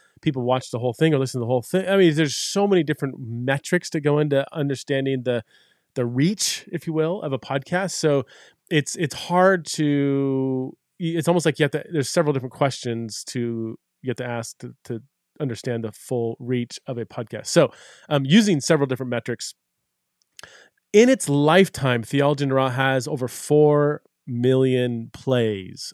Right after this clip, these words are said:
four million plays since twenty fifteen. Now, here's the thing. Since just in twenty twenty-one, it's had over two million. That's insane, y'all. That means that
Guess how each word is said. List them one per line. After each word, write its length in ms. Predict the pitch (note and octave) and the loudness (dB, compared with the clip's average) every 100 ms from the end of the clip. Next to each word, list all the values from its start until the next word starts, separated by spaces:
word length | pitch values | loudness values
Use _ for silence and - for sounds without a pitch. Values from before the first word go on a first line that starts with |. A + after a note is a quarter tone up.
| _ | _
four 640 | - - C3 C3+ C#3 C#3 C#3 | -14 -2 2 4 4 2 -2
million 420 | B2 B2 A#2+ A2 | -4 -2 -2 -4
plays 440 | - A#2+ A#2 A2+ | -4 -2 -2 -4
since 180 | A#2 - | -8 -12
twenty 260 | - B2+ A#2 | -6 -6 -4
fifteen. 380 | A#2 - B2 | -8 -8 -6
Now, 100 | A#2 - | -6 -6
here's 400 | - C#4 E4+ - | -2 2 2 0
the 120 | B2+ | -6
thing. 320 | - A#2 E2+ _ _ _ _ _ _ _ _ _ _ _ _ _ _ _ _ _ _ - | -2 -4 -4 _ _ _ _ _ _ _ _ _ _ _ _ _ _ _ _ _ _ -10
Since 720 | - - G#3+ C4 A3+ - - - | -6 0 4 4 2 -6 -8 -8
just 400 | C#3 C#3+ A#3 - | -2 4 4 4
in 120 | A#3 F#3+ | 0 0
twenty 320 | - F#3+ E3+ | 0 2 2
twenty-one, 640 | - D#3+ B2+ A#2+ D3 C3 | 0 0 0 0 0 0
it's 160 | A2+ - | -2 -4
had 260 | C3 B2+ | 0 2
over 220 | B2 A2+ G#2+ | 2 0 -6
two 320 | - - C3 | -8 -4 -4
million. 500 | G#2+ F#2+ E2+ E2+ G2+ _ _ _ _ _ _ _ | -4 -8 -10 -16 -20 _ _ _ _ _ _ _
That's 320 | A2+ D#3 A3+ | 2 4 4
insane, 440 | E3 B2 D#3 D#3 A#2 | 0 2 4 4 4
y'all. 260 | G#2+ A2 | -2 -2
That 180 | C3+ E3+ | 4 4
means 360 | G3+ F#3 D3+ - | 6 4 2 0
that 440 | C#3+ C3 B2+ - | 0 0 -4 -12